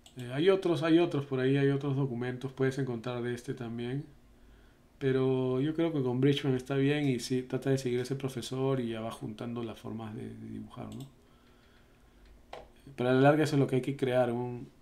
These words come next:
tú tienes que crear tu propio sistema de cómo ensamblar el, un, para llegar a la maestría hablo de la anatomía, ¿no?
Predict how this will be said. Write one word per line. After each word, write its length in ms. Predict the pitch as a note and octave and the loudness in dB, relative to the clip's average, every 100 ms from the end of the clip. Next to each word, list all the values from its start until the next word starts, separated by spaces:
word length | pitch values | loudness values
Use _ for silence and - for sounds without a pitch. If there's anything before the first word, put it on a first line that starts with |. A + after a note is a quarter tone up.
| - | -14
tú 100 | - | -6
tienes 240 | C3+ C#3+ C#3+ | 0 2 4
que 60 | |
crear 180 | C3 C#3 | 2 4
tu 100 | C#3 | 2
propio 260 | C#3 C3+ D3 | 2 0 0
sistema 440 | B2+ - D3 D3+ | 0 0 2 2
de 120 | B2+ | 2
cómo 240 | C3 C3 C#3 | 2 2 2
ensamblar 520 | C3+ B2 A#2+ C3 C3 | 2 -2 0 2 2
el, 400 | B2+ A#2 A2 G#2+ - _ _ - - - - A#2 | 0 0 -4 -8 -20 _ _ -20 -20 -20 -18 -10
un, 340 | A#2+ B2 A2+ A2 - - - - - - - - - | -8 -8 -10 -14 -20 -20 -20 -20 -20 -20 -20 -20 -6
para 180 | - C3+ | 4 8
llegar 240 | C3+ D3 F3 | 10 12 12
a 60 | |
la 100 | F3+ | 10
maestría 440 | D3+ C3 - C#3+ C#3+ | 8 4 4 6 6
hablo 160 | C#3+ | 6
de 60 | C#3 | 4
la 100 | C3+ | 2
anatomía, 500 | B2 A#2 A2+ A#2 G#2 | 0 -4 -2 -2 -4
¿no? 240 | A2+ D#3+ | -6 -8